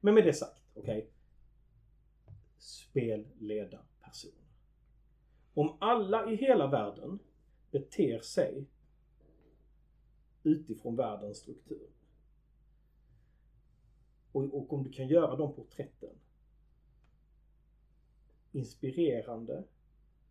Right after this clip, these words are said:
engagerande, så att rollpersonerna, så att spelarna börjar få, börjar tycka om spelledarpersonerna.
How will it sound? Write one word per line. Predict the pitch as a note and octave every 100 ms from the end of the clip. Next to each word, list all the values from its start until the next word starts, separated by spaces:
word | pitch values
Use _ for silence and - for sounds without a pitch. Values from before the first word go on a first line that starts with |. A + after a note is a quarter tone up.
| -
engagerande, | C#3+ A#2+ C3+ - - C3 - - - G#2 C3+ _ _ _ _ _ _ - - - _ _ _ _ _ _ _ _ _ -
så | - C3+
att | -
rollpersonerna, | D3 - C3+ C3+ A#2+ A#2
så | A2+
att | B2+
spelarna | - - D#3 E3+ A#2 A#2
börjar | A#2 B2 A#2 - _ _ _ _ _ _ - -
få, | C3 - - _ -
börjar | A#2+
tycka | - - - - -
om | F3 B2 D#3+
spelledarpersonerna. | - G#3 C#3 - - - A#2 B2+